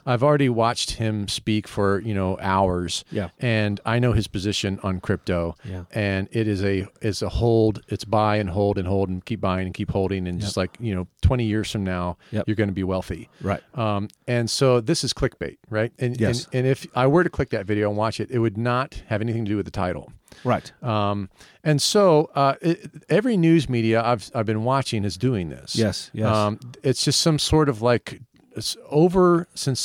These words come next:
Speaker 1: sensationalized, dramatic sort of, you have to watch this,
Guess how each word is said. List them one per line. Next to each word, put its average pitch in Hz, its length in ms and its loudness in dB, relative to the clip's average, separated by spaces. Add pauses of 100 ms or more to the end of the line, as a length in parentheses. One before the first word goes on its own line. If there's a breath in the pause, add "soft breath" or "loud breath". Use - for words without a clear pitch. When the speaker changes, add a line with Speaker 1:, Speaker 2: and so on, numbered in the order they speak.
(140)
Speaker 1:
sensationalized, 110 760 2
dramatic 123 720 0
sort 127 300 2
of, 110 140 -2
you 127 140 2
have 139 240 0
to 151 100 2
watch 123 380 2
this, 104 320 -2